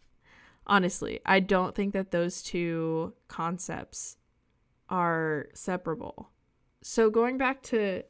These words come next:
sort of my experience, after I left that five-month situationship, I found myself just completely mind-fucked because,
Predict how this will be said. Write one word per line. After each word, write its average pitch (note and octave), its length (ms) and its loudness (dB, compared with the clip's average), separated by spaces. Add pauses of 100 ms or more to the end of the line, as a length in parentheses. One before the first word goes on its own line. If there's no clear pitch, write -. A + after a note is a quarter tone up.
(340)
sort A3 280 -2
of G#3+ 100 -4
my F#3 160 -4
experience, E3 1080 -4 (520)
after A#3 340 4
I A#3+ 140 4
left F#3 540 0
that E3+ 340 0 (800)
five-month F3 1000 -2 (160)
situationship, F3+ 1040 -6 (180)
I F#3 120 -4
found F#3+ 500 -2
myself F3 720 -4 (920)
just - 480 -4
completely F#3+ 1200 -2
mind-fucked - 920 -6 (520)
because, F#3 800 -2